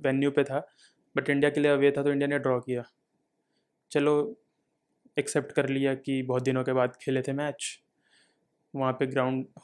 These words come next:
होम स-, अ, से दूर थे, अवे मैच था तो ड्रॉ कर लिया, ठीक है। But होम मैच पे तो अब जीत सकते थे, लेकिन होम मैच पे उल्टा हो गया, अफ़गानिस्तान ने हरा दिया। अब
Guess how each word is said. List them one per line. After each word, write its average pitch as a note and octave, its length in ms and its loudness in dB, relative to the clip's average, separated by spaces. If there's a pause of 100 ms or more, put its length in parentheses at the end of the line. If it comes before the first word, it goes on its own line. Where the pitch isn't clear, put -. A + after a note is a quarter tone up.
होम C3+ 380 -4
स-, - 220 -10 (200)
अ, C3 160 -4
से C3+ 160 -2
दूर C3 360 -2
थे, E3 80 2
अवे C3+ 240 4
मैच C3+ 340 -4
था E3+ 120 -2
तो C#3+ 120 -6
ड्रॉ B2+ 200 -2
कर A#2+ 140 -6
लिया, A#2+ 140 -4
ठीक A#2+ 300 -10
है। A#2 100 -14 (920)
But C#3 120 -2
होम D3+ 260 -2
मैच D3+ 260 0
पे D3 140 4
तो D3+ 140 2
अब C#3+ 160 -6
जीत C#3+ 220 -8
सकते C#3 300 -6
थे, C#3 120 -8 (1000)
लेकिन C3+ 160 0
होम C#3+ 160 -2
मैच C#3+ 220 -2
पे - 120 0
उल्टा C3+ 240 2
हो C3+ 80 0
गया, C3+ 120 0
अफ़गानिस्तान C3+ 440 -4
ने C3 80 -4
हरा B2 220 -6
दिया। B2 220 -8 (1300)
अब - 160 -6